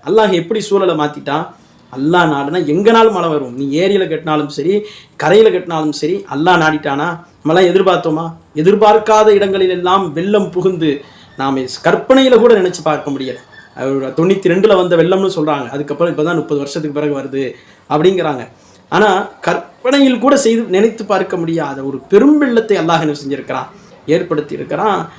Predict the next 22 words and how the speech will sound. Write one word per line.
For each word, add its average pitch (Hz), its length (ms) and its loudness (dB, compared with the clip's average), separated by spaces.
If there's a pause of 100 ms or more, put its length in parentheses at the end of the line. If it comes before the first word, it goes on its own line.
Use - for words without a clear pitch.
(320)
ஹம், 131 480 -6
நம்ம 139 180 -4
எதிர்பார்க்காத 240 800 2
இடங்கள்ல, 180 380 -2
"இங்கெல்லாம் 151 360 0
வெள்ளம் 185 220 0
வருமா?" 170 640 -2
அப்படின்னு 143 240 0
நம்ம 175 240 -2
யோசிக்கக்கூடிய 165 760 -2
இடங்கள்ல 147 560 -6
அல்லாஹ் 147 260 -2
என்ன 139 100 -6
செஞ்சிருக்கிறான்? 135 600 -8 (380)
பெரிய 160 380 -6
அளவுல 175 240 0
தண்ணி 143 260 0
புகுந்து 147 800 0
சேதங்களை 160 340 0
ஏற்படுத்தி 175 540 -4
இருக்குது. 117 280 -14 (420)
அப்போ, 185 320 0